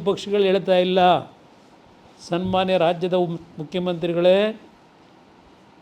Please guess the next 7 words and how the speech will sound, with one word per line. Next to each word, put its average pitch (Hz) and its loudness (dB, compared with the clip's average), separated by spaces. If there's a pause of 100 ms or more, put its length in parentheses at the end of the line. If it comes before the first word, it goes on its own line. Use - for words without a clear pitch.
(340)
ಇಲ್ಲಿ 180 0 (1040)
ವಿರೋಧ 185 4
ಪಕ್ಷಗಳು 175 -2 (1400)
ಅಸೂಯೆಯಿಂದ 208 0
ನಾವು 190 0
ಮಾತಾಡ್ತಾ 190 2
ಇಲ್ಲ. 180 0